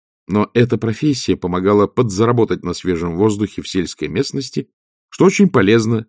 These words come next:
если близлежащие города уже битком набиты мужьями,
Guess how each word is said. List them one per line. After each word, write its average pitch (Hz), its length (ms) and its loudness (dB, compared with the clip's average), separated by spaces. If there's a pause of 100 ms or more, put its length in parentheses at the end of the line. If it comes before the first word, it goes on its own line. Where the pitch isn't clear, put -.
(100)
если 98 320 0
близлежащие 95 800 2
города 90 340 0
уже 98 200 4
битком 107 420 -2
набиты 82 400 -4
мужьями, 80 580 -2